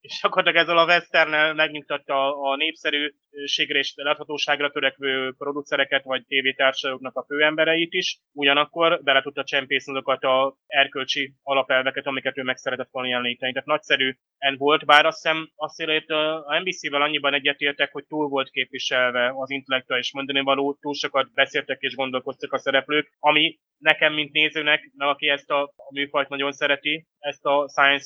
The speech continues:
fiction így, ilyen formában, amikor igenis, hogy komolyan elgondolkozunk. Én ugye a lövöldözéseken szoktam unatkozni.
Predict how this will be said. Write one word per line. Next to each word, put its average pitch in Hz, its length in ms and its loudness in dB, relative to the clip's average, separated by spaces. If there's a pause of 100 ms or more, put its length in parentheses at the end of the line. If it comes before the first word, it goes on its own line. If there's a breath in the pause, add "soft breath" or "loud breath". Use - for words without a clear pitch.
(100)
fiction 147 400 -4 (120)
így, 139 260 0
ilyen 135 220 2
formában, 139 720 0 (160)
amikor 131 360 -8
igenis, 131 300 -2
hogy 143 100 -6
komolyan 135 300 -2
elgondolkozunk. 143 840 -2 (120)
Én 135 180 -14
ugye 135 160 -2
a 139 240 2 (100)
lövöldözéseken 143 720 0
szoktam 139 340 -6
unatkozni. 135 640 -6